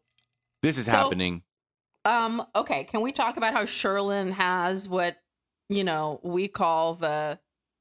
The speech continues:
Speaker 2: um, who was it? The Vanessa disease?
Speaker 1: What's
Speaker 2: Where
Speaker 1: that?
Speaker 2: they're like,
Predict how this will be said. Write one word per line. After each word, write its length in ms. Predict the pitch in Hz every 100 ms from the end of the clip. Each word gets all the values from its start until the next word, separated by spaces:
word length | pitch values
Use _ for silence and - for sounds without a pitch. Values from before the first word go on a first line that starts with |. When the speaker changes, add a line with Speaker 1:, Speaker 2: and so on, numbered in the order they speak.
| _ _ _ _
Speaker 2:
um, 500 | 156 156 147 139 135 - _
who 80 | 196
was 220 | 160 170
it? 200 | 135 156
The 120 | 165
Vanessa 580 | 165 156 143 165 - 214
disease? 840 | 214 214 208 233 240 269 - - _ _ _ _ _ _ _ _
Speaker 1:
What's 120 | 196
Speaker 2:
Where 80 | 196
Speaker 1:
that? 80 | -
Speaker 2:
they're 100 | 185
like, 240 | 180 180